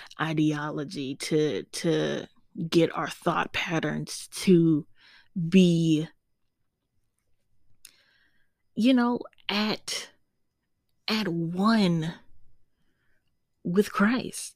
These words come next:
You know what I'm saying? Like, it, it's like, y-, you know, you can't just, just live <laughs> your entire, entire life in sin. We are socialized into sin.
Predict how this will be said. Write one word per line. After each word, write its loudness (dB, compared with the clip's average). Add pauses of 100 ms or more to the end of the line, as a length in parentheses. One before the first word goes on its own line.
(200)
You 6
know 6
what 2
I'm 2
saying? -2
Like, -2
it, 0
it's -6
like, -4 (1500)
y-, -14 (280)
you 2
know, 0
you 4
can't 2
just, 4
just 4
live 4 (120)
<laughs> 2 (2000)
your 0
entire, 0
entire 0
life -8 (640)
in -2
sin. -6 (160)
We 4
are 0
socialized 0
into -8
sin. -16